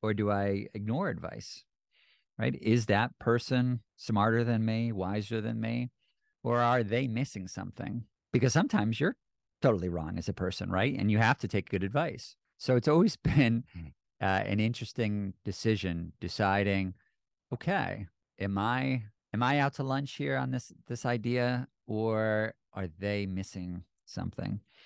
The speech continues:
Speaker 1: And the reason why I stuck to my, uh, kind of North Star of saying,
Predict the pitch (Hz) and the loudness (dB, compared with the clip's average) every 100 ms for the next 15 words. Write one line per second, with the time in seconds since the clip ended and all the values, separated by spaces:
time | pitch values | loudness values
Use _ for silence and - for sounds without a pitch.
0 | - _ _ _ _ - 120 123 123 156 | -20 _ _ _ _ 2 6 6 6 6
1 | 190 196 123 110 117 113 113 - 98 101 | 6 6 6 6 6 4 2 0 2 4
2 | 107 104 101 101 107 _ _ _ _ _ | 4 4 2 0 -6 _ _ _ _ _
3 | _ _ - - - 110 110 - - - | _ _ -14 -12 0 2 2 -4 -12 -2
4 | 101 101 101 98 98 98 98 - 98 95 | 2 2 2 2 0 -2 -4 -8 -8 -6
5 | 98 101 - 101 92 98 98 - 95 113 | -6 -8 -4 -2 2 2 0 2 4 4
6 | 92 - 98 95 98 95 | 0 -2 -2 -2 -4 -6